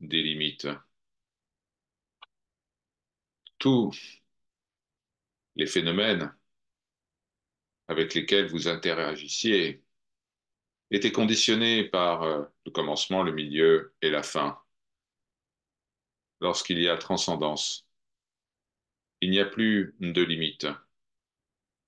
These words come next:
au-delà des frontières du mental. Maintenant, il n'y a plus de peur.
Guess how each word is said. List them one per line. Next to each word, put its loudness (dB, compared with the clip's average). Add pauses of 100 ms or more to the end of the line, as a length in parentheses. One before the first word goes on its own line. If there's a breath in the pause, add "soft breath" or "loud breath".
(760)
au-delà 2 (100)
des -2
frontières -2
du -4
mental. -4 (1080)
Maintenant, 2
il 0
n'y 4
a 4
plus -10
de 4
peur. 0